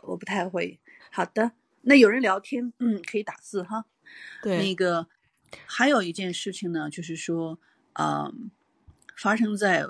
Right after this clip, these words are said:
Speaker 1: 就是，是在这边嘛。我有一天，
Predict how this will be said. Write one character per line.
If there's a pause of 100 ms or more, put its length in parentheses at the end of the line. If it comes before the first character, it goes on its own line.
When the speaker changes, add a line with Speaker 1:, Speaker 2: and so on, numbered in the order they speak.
Speaker 1:
就
是，
是
在
这
边
嘛。 (500)
我
有
一
天，